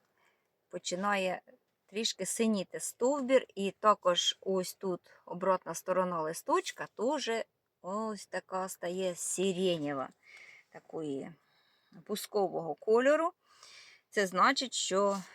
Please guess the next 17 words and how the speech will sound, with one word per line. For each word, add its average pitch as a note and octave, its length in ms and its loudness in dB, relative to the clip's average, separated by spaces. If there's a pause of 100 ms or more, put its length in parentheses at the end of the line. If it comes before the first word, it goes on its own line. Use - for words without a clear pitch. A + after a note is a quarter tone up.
(1300)
рослинки G#3+ 560 4
просять F#3+ 420 0
фосфору. - 760 0 (420)
Е, F3+ 600 -2
в F3 60 -8
мене G3 300 2
підживлення F3 920 2 (220)
буде F3 460 -4 (880)
в - 60 -14
середу, C4 540 8 (1200)
раз G#3+ 300 6
в - 80 -20
тиждень. D4+ 500 0 (1500)
Ну, G#4 100 -4
звичайно, B3+ 560 6
можна G3+ 640 2
побризкати F3+ 880 -2